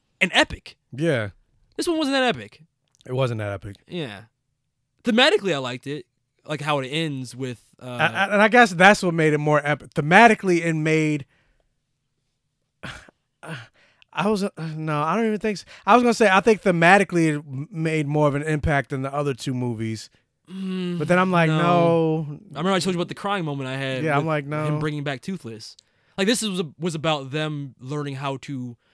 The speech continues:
Speaker 1: find their strength within
Speaker 2: With-,
Speaker 1: without the
Speaker 2: without the
Speaker 1: dragons.
Speaker 2: dragons, yeah.
Speaker 1: Yeah, and they hit
Speaker 2: But I'm
Speaker 1: that at
Speaker 2: like,
Speaker 1: the beginning.
Speaker 2: I feel like they hinted at the beginning, I, but I feel like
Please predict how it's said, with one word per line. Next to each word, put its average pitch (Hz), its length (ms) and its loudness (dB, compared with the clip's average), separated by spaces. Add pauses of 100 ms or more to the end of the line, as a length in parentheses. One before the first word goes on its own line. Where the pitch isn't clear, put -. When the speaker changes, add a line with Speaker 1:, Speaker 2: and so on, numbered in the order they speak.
(240)
Speaker 1:
find 165 340 -2
their 147 80 -4
strength 147 300 -10
within 143 380 -8
Speaker 2:
With-, 123 80 -4
Speaker 1:
without 151 200 0
the 143 40 -2
Speaker 2:
without 165 280 4
the 147 80 0
Speaker 1:
dragons. 131 460 0
Speaker 2:
dragons, 120 280 -2
yeah. 113 60 -8
Speaker 1:
Yeah, 104 60 -14
and 139 100 -6
they 156 60 -4
hit 156 80 0
Speaker 2:
But 151 60 4
I'm 165 40 4
Speaker 1:
that 170 60 2
at 151 60 2
Speaker 2:
like, 151 100 -2
Speaker 1:
the - 20 -10
beginning. 135 200 -6
Speaker 2:
I 117 60 -4
feel 214 80 4
like 180 300 4
they 170 140 2
hinted 180 260 -2
at 160 180 0
the 156 60 -14
beginning, 156 300 -4
I, 139 160 -4
but 147 100 -10
I 143 60 -10
feel 175 160 -10
like 156 260 -6